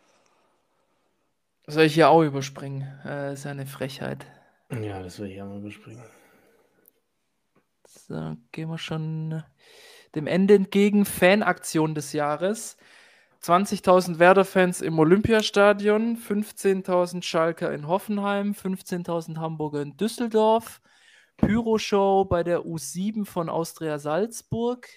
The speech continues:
Speaker 2: <laughs>
Speaker 1: Borussia, wir sind immer für dich da, Edin Terzic singt im Sportstudio.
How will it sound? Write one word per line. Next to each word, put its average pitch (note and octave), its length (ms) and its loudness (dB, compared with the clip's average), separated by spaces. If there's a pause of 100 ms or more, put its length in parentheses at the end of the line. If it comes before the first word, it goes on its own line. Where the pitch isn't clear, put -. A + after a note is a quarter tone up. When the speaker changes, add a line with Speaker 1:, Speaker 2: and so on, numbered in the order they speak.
(320)
Speaker 2:
<laughs> - 560 -8
Speaker 1:
Borussia, F#3+ 760 -2
wir F3 120 -6
sind F3 240 -8
immer F3+ 240 -6
für F3+ 160 -6
dich D3+ 220 -12
da, F3 340 -4
Edin D#3+ 340 -10
Terzic F3+ 480 -8
singt - 380 -12
im D3+ 120 -10
Sportstudio. G#3+ 1080 -4